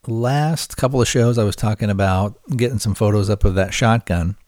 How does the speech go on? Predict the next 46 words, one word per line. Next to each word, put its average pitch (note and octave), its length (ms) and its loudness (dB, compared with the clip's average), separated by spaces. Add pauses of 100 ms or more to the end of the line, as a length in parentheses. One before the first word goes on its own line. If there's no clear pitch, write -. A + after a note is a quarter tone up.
(200)
that G2+ 280 0
I F#2 140 -2
had F#2 180 -2
recently F#2 360 -4
purchased, F#2 460 -6
and F#2 80 -2
I F#2+ 80 0
did A2 220 0
put G#2 160 -2
some G2+ 160 -4
of G2 80 -2
those G2 240 0
over G2 240 0
on F#2+ 240 0
Facebook F2+ 580 -2
and F#2+ 300 -2
on F#2 200 -2
the, F#2 220 -2
uh, E2+ 60 -2
listener G2+ 280 -2
page E2 400 -6
at F#2+ 200 -6
Firearms F#2 400 -4
Cafe. E2 400 -4
So F#2 160 -6
if - 100 -8
you G2 100 0
want, C3 140 2
you A#2+ 80 -6
can A2+ 60 -4
go G#2 100 0
over F#2+ 200 -2
and F#2 180 -4 (520)
and A#2 140 0
check - 200 0
those G#2 200 2
out. G2 100 4
I B2+ 40 4
only D#3+ 140 4
did C#3 120 4
about G#2+ 240 4
three. G2+ 240 2
If - 120 -4
you A2 80 -2
guys G2+ 280 0
want G2 280 0